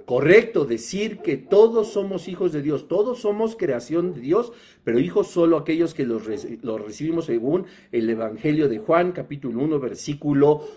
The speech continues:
doce, ¿verdad? Entonces lo presenta y son hermanos, somos hermanos, servidor de Dios.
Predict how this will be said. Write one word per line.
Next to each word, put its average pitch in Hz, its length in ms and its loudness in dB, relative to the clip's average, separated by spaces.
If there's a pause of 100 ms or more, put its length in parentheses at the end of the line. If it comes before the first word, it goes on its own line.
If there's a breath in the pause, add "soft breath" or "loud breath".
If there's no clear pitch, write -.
(120)
doce, 123 400 0
¿verdad? 110 420 0 (220 loud breath)
Entonces 208 480 2
lo 160 140 6
presenta 226 460 2
y 220 80 0
son 220 240 2
hermanos, 202 440 -2
somos 208 280 -2
hermanos, 180 520 -2 (320 loud breath)
servidor 180 1080 6
de 196 140 4
Dios. 214 560 2